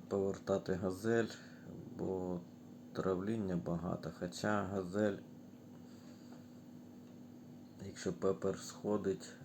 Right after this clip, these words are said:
Газель активувати шкоду нанесе. Це по-перше. По-друге, тут Бонзо. Газель буде працювати тільки один хід.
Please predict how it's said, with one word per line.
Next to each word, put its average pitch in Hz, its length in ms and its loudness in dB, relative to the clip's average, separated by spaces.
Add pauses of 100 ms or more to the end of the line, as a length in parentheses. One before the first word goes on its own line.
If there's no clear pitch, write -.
(140)
Газель 90 440 2 (960)
активувати 92 880 0
шкоду 98 420 0
нанесе. 87 600 -2 (2000)
Це - 180 0
по-перше. 110 640 4
По-друге, 98 520 4
тут 90 240 0
Бонзо. 110 880 4 (600)
Газель 92 720 0 (400)
буде 98 400 0
працювати 95 800 2 (160)
тільки 101 520 0
один 92 340 2
хід. - 360 -6